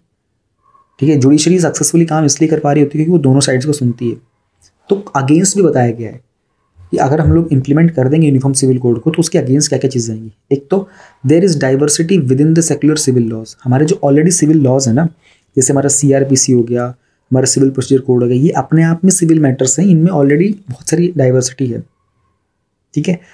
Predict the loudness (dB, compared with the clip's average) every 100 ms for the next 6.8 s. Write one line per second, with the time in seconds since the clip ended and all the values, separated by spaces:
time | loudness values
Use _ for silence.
0 | _ _ -4 -4 -2 -2 0 2 2 2
1 | 4 2 2 2 2 2 2 0 0 2
2 | 0 -2 -4 -6 -6 -10 -16 _ _ _
3 | -8 -2 0 2 0 -2 -2 -2 2 2
4 | 4 2 0 -4 -6 -8 _ _ _ -2
5 | -2 -2 -2 -2 0 0 0 0 0 2
6 | 0 0 0 2 2 2 -2